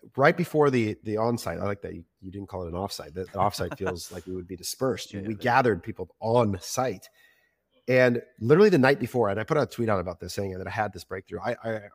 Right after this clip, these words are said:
Speaker 1: I pretty fundamentally changed the agenda, because what I realized was I was sitting with one of our account executives and one of our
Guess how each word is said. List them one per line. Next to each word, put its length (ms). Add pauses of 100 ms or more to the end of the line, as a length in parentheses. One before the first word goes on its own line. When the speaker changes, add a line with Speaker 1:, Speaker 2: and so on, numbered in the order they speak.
Speaker 1:
I 80
pretty 320
fundamentally 460
changed 680 (680)
the 220
agenda, 580 (440)
because 320
what 80
I 40
realized 600
was 260
I 40
was 100
sitting 240
with 180 (180)
one 160
of 80
our 120
account 220
executives 500
and 100
one 100
of 60
our 140